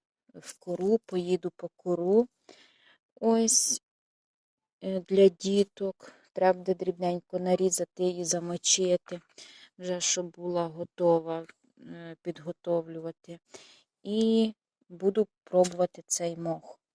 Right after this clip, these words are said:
як вони будуть реагувати. Я думаю, буде все чудово, е, з цим мохом.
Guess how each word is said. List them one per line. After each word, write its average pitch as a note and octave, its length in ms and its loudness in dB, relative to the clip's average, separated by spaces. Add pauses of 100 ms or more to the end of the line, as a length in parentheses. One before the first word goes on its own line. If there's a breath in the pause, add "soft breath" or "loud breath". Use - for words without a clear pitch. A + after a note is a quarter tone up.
(640)
як E3 320 0
вони F3 220 -6
будуть F3 320 -10
реагувати. E3+ 540 -6
Я E3+ 100 -2
думаю, F3 320 -8
буде E3+ 260 -2
все - 260 -8
чудово, D#3+ 520 -2 (1040 loud breath)
е, E3 340 -10
з - 720 0
цим F3 320 2
мохом. E3 460 -8